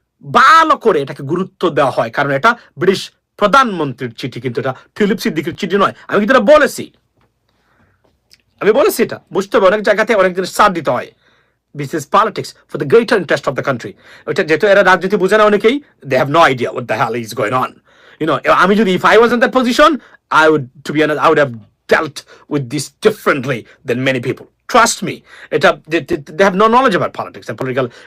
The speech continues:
I mean, like, intellectuality। That's why they did it। আমি বলে, এটা আমার, আমি যদি থাকতাম ওই জায়গাতে, আমি এটাকে differently এটাকে ডিল করতাম,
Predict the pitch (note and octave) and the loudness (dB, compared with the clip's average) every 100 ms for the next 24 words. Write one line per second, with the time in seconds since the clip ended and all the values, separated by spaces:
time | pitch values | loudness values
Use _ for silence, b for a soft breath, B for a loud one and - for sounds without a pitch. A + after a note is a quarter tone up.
0 | B C#3+ C#3 C3+ C3 - C#3+ C#3 E3+ - | B -4 -4 -4 -6 -6 -6 -4 -4 -2
1 | C#3+ A#2+ A#2 C#3 - G#3 D3+ B2 G#2+ F2 | -2 -2 -2 -2 2 2 2 -2 -4 -10
2 | _ B B C#3+ F#3+ A3 C4+ - - - | _ B B -2 2 4 4 2 -6 0
3 | E3+ F#3 D#3 F3+ G#3 G#3 - G#3 A3+ A3 | 2 2 0 -2 -2 -4 2 2 4 4
4 | A#3 F4 b b b b C#3 D#3+ D#3+ C#3 | 4 2 b b b b -4 -2 -2 -2
5 | G3 - F3+ C#3 B2+ A2+ B2 A#2 - A2 | -2 0 0 0 -4 -6 -6 -8 -8 -12
6 | G#2+ F2+ | -12 -14